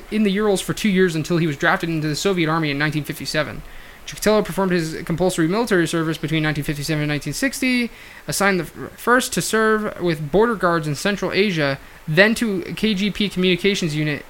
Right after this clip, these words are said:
in Berlin. Here, his work record was un-, unblemished, and he joined the Communist Party in nineteen sixty, shortly at, before, shortly before his military service ended. Upon completing his service, Chikatilo re-, Chikatilo returned to his native village to live with his parents.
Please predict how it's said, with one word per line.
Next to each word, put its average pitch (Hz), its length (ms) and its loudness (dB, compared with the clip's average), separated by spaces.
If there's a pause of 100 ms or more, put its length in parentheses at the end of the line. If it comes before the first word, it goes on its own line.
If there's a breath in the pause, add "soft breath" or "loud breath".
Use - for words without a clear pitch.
(100)
in 160 260 -4
Berlin. 156 460 -2 (320 loud breath)
Here, 240 320 2
his 160 140 0
work 202 240 -2
record 208 360 2
was 160 180 0
un-, - 320 -2
unblemished, 185 800 0
and 160 120 -4
he 170 120 -2
joined 190 240 0
the - 20 -2
Communist 208 400 -2
Party 202 220 2
in 156 80 -2
nineteen 185 280 -2
sixty, 180 320 -2
shortly 175 440 0
at, 160 260 -2
before, 170 380 -2 (240)
shortly 214 260 -2
before 190 280 0
his 165 280 0
military 175 380 -2
service 156 280 -6
ended. 143 240 -8 (680 loud breath)
Upon 208 220 4
completing 208 340 4
his 202 100 0
service, 220 300 2
Chikatilo 180 720 2
re-, - 80 -6
Chikatilo 214 420 0
returned 196 360 0
to 185 80 0
his 156 120 0
native 175 220 4
village 185 380 0
to 160 80 -2
live 156 160 0
with 156 80 -2
his 143 100 -4
parents. 208 480 2